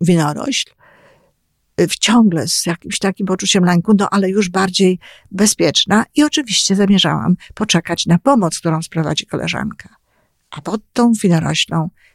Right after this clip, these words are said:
siedział i czekał na mnie tygrys. Nie czułam się dobrze. E, miałam bardzo duży poziom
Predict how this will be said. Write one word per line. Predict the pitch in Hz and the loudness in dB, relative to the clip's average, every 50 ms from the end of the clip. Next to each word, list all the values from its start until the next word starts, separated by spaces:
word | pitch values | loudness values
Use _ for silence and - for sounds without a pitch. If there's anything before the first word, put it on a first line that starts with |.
| _ - | _ -6
siedział | - - - 185 196 190 - 202 190 196 202 240 _ _ _ _ _ - | -2 0 2 2 2 2 2 0 0 -2 -6 -10 _ _ _ _ _ -8
i | 247 - | -6 -4
czekał | - - 160 - - - - 151 156 156 175 - _ _ _ _ _ _ - | -2 -2 -2 -2 -4 -6 -6 -4 -4 -4 -6 -10 _ _ _ _ _ _ 2
na | 165 170 175 180 208 | 4 4 6 6 6
mnie | 226 208 175 165 160 147 143 185 _ _ _ _ _ _ _ _ _ _ - | 6 4 4 4 2 -2 -6 -12 _ _ _ _ _ _ _ _ _ _ -8
tygrys. | - 160 165 - 175 - - - - - - _ _ _ _ _ _ _ - _ - - - - - - - _ - - | -8 -8 -6 -6 -10 -10 -8 -10 -10 -10 -14 _ _ _ _ _ _ _ -20 _ -20 -20 -20 -20 -20 -20 -20 _ -2 0
Nie | 220 214 | 2 2
czułam | 226 226 196 175 | 2 2 0 0
się | - 170 151 | -2 -4 -4
dobrze. | 147 - - - - 175 - - _ _ - _ _ _ _ - | -6 -6 -6 -4 -4 -4 -6 -8 _ _ -20 _ _ _ _ -4
E, | - 139 160 165 147 147 - - - - - - - | 0 0 2 2 0 -2 -6 -14 -16 -18 -18 -16 -6
miałam | - - 208 202 190 196 196 190 190 190 190 190 185 - - _ _ _ _ _ _ _ _ _ _ - - _ _ _ _ _ _ _ _ _ _ - - - - | 0 2 2 2 2 2 2 2 2 2 2 2 0 -2 -6 _ _ _ _ _ _ _ _ _ _ -20 -20 _ _ _ _ _ _ _ _ _ _ -16 -14 -6 -2
bardzo | - - 190 175 170 190 180 | 0 0 0 2 2 2 2
duży | 170 151 160 208 185 160 - 170 160 | 0 0 2 2 2 2 2 -2 -2
poziom | - - 160 147 165 156 151 160 | -2 -2 -2 -2 0 0 0 -2